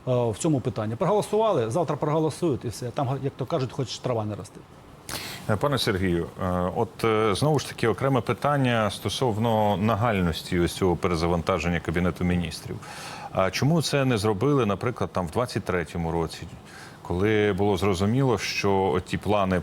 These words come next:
Speaker 2: по контрнаступу у нас не реалізувалися, е, і чомусь, е, винними
Speaker 1: Мгм.
Speaker 2: вирішили зробити військових, звільнили головкома Залужного, так,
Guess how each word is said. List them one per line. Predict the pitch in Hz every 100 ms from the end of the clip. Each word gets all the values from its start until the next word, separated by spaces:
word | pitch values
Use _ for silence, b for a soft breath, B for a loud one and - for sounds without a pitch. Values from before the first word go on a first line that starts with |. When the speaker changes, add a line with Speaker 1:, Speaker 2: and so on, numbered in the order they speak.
| -
Speaker 2:
по | 95 90 87 87 85
контрнаступу | 101 92 95 117 143 - 98 92
у | 87
нас | 98 110 -
не | 92 104 110
реалізувалися, | 101 98 98 90 104 143 151 120 - 87 B B B B
е, | 92 92 92 92 -
і | 104 98 95 92
чомусь, | - 101 113 - -
е, | 101 98 95 92
винними | 87 107 123 117 101
Speaker 1:
Мгм. |
Speaker 2:
вирішили | 98 92 90 98 87
зробити | 101 92 101 131
військових, | 143 - 214 170 110
звільнили | 104 110 113 101
головкома | 92 104 101 - 107 107
Залужного, | 127 180 220 160 170 147
так, | 139 151 143